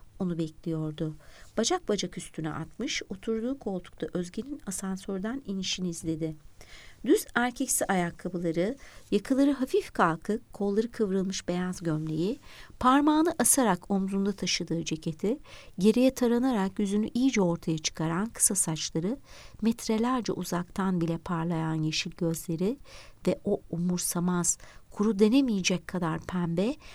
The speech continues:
sempatik denemeyecek kadar keskin gülümsemesi.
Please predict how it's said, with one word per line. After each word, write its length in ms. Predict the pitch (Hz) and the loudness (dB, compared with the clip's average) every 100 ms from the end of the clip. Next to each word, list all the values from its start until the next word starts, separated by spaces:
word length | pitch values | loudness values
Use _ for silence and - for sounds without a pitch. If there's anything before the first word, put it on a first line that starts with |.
| - | -16
sempatik 720 | - - 202 196 214 254 - | -6 0 0 2 -2 -2 2
denemeyecek 640 | 214 240 214 180 165 165 - | 4 4 2 2 2 -2 -2
kadar 380 | 165 175 220 330 - - | -2 0 0 -2 -8 -14
keskin 460 | - 175 - 175 170 | -6 -4 -4 -2 -2
gülümsemesi. 800 | 156 156 151 - 151 151 - | 0 -2 -6 -6 -6 -6 -10